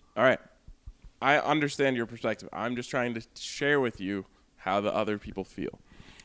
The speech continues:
Anyways, he goes on. "P S, remember Alex Smith? He's a league average Q B who lost his job to Colin Kaepernick. That dude nearly won an M V P in Andy Reid's offense and with his core of weapons. Pump the brakes on Mahomes. He's not in a tier of his own. His weapons are. He's elite,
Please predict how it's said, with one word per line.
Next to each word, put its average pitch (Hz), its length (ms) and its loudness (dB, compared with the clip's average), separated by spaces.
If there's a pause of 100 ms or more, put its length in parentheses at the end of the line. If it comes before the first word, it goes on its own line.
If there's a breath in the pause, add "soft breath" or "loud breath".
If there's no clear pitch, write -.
(160 soft breath)
Anyways, 208 380 10
he 196 80 2
goes 165 240 10
on. 113 200 4 (420 soft breath)
"P 202 140 10
S, 170 200 12
remember 165 260 8
Alex 160 300 10
Smith? 160 240 4
He's 170 140 4
a 143 60 8
league 190 220 6
average 190 380 12
Q 180 180 0
B 143 240 6
who 151 140 4
lost 131 300 8
his 135 180 2
job 131 320 6
to 143 60 -6
Colin 127 300 4
Kaepernick. 127 480 4 (280 soft breath)
That 151 160 6
dude 180 160 0
nearly 208 600 10
won 175 220 10
an 180 80 6
M 165 180 8
V 175 140 2
P 214 300 4
in 147 80 6
Andy 147 260 6
Reid's 139 240 4
offense 147 420 6
and 123 140 0
with 123 100 2
his 135 140 2
core 127 220 6
of 123 100 2
weapons. 98 360 2
Pump 123 280 0
the 127 60 -2
brakes 120 280 4
on 120 100 0
Mahomes. 117 420 4 (340 soft breath)
He's 135 220 2
not 147 260 10
in 165 80 2
a 156 80 6
tier 151 200 6
of 143 60 4
his 139 120 4
own. 120 220 6
His 120 200 -6
weapons 113 480 4
are. 87 180 4
He's 123 220 0
elite, 139 400 4